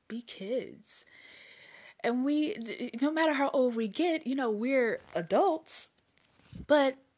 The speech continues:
we're still kids at heart as well. We, we never let go of that, that kid that we were. We never let go of it.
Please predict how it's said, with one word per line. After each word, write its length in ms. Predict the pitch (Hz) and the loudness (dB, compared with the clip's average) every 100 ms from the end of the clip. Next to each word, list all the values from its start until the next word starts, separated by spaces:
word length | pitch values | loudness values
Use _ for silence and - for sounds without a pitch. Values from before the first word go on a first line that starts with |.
| _ _ _ - | _ _ _ -2
we're 120 | 440 | 0
still 240 | - 440 | 0 -4
kids 360 | 403 - 403 - | -4 -2 -2 -2
at 80 | 262 | -6
heart 420 | - 269 185 - | -6 -4 -4 -4
as 200 | - 202 | -10 -8
well. 280 | 240 220 151 | -4 -4 -4
We, 200 | 165 226 | -4 -4
we 160 | 240 294 | -2 -2
never 460 | 320 349 370 339 | 0 -2 0 -2
let 260 | 262 254 262 | 0 -2 -2
go 220 | 254 262 | -2 -2
of 140 | 226 - | -2 -4
that, 260 | 175 175 _ _ - | -8 -8 _ _ -14
that 200 | 175 - | -12 -12
kid 460 | - 165 151 156 - _ - - - - | -14 -14 -14 -18 -20 _ -20 -18 -18 -12
that 160 | 190 185 | -8 -6
we 80 | 170 | -6
were. 360 | 170 - 185 _ _ _ _ _ - - - _ _ _ _ _ _ _ - | -6 -8 -14 _ _ _ _ _ -20 -20 -20 _ _ _ _ _ _ _ -12
We 140 | 190 | -8
never 260 | 202 226 226 | -6 -4 -2
let 180 | 220 202 | -4 -4
go 220 | 196 185 | -4 -6
of 120 | 127 | -8
it. 160 | - - | -12 -16